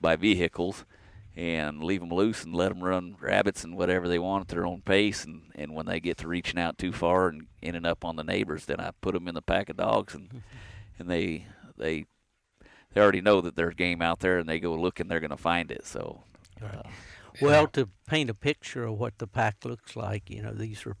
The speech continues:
Speaker 2: predominantly tricolored dogs. You've got some what we call red tick.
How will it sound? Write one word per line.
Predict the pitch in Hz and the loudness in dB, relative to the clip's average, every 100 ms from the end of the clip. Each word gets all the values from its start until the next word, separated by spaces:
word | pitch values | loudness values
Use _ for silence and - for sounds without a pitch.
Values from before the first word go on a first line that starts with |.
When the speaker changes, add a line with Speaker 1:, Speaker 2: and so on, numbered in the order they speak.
| - | -8
Speaker 2:
predominantly | 120 107 131 165 120 - 113 | -6 0 0 0 -4 -6 -8
tricolored | 98 131 120 104 113 107 98 | -6 -2 0 -2 -6 -6 -6
dogs. | 104 98 104 113 120 | -6 -6 -6 -8 -12
You've | 107 | -8
got | - - - | -4 -4 -6
some | - 120 117 110 | -8 -8 -8 -10
what | - - | -8 -8
we | 117 | -10
call | 113 - 123 107 | -10 -4 -4 -2
red | 110 107 107 | -2 -4 -6
tick. | - 117 - - | -10 -8 -8 -12